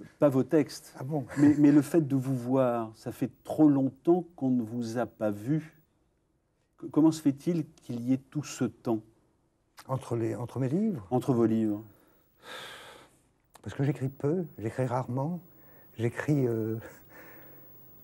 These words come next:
Speaker 2: le, je dirais bien le moins possible, quand je dois, euh, quand je suis pressé par une, par une sorte de,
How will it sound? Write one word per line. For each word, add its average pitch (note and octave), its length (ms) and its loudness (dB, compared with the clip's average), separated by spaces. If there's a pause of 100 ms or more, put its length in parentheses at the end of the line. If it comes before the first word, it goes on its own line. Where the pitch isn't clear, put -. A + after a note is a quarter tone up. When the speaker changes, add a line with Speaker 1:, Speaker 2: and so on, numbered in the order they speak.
(800)
Speaker 2:
le, A#2 140 0 (160)
je - 80 -12
dirais G#2+ 160 0
bien B2+ 140 0
le A#2+ 60 -2
moins B2 120 4
possible, D3+ 680 0 (600)
quand G#2+ 180 -2
je G#2 300 -8
dois, B2+ 220 2
euh, A2 340 -4 (2750)
quand A#2+ 120 -2
je G#2+ 80 -4
suis - 140 -6
pressé C3 420 0
par A2 240 -6
une, A2 480 -4
par G#2+ 160 -4
une G#2 380 -6 (420)
sorte A#2 340 -8
de, G#2+ 280 -8